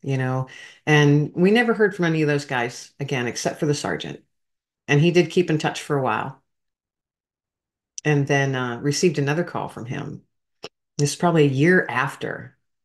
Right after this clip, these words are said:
they were all home. And he called. And again, I'm out on the rooftop garage. <laughs> And I said, "Sergeant, good to hear from you. How are you doing?"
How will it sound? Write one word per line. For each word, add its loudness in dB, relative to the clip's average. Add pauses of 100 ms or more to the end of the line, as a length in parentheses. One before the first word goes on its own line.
(120)
they 0
were 0
all 0
home. -10 (760)
And 2 (1200)
he -2
called. 2
And 2
again, 2
I'm 2
out 2
on 0
the -2 (640)
rooftop -4
garage. -4 (220)
<laughs> 0 (640)
And 6
I 4
said, -2
"Sergeant, 0 (1800)
good 4
to 4
hear 2
from 0
you. 2
How 0
are -2
you 0
doing?" -2